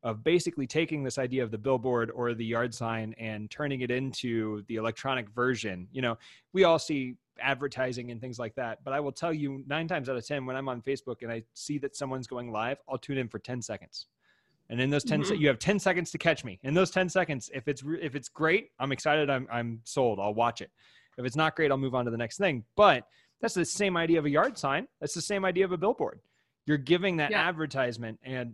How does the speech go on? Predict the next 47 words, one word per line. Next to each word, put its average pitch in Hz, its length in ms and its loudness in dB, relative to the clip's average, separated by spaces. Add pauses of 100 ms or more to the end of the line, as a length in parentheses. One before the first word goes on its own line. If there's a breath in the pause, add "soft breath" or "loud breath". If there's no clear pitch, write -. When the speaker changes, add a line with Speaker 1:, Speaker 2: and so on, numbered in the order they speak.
Speaker 1:
and 127 140 -8
it's 123 180 -10
more 180 340 4
than 135 200 -2
just 131 240 -2
a 110 80 -4
picture 104 760 -8
or 113 160 -6
just 123 280 -6
a 110 280 -4 (140)
Facebook 165 340 -4
event 117 300 -4
that 117 120 -8
you 127 120 -4
say 214 220 2
you're 180 100 6
gonna 156 140 -2
go 147 140 0
to 151 200 -4
and 131 100 -4
then 127 80 -6
never 123 200 -6
go 127 120 -2
to. 123 160 -10
'Cause 117 200 -10
guess 196 240 2
what? 226 220 4 (600 soft breath)
Everybody 143 680 6
in 143 80 0
the 147 80 2
real 196 240 6
world, 104 320 2
when 123 160 0
you 160 80 0
created 170 340 2
Facebook 175 380 2
events, 226 340 0
what'd 131 140 0
they 127 100 2
do? 117 220 2 (800)
Every 143 180 4
last 156 300 6
one 147 100 2
of 131 60 -2
them 131 120 0
said, 120 280 0 (100)
"Interested," 214 640 6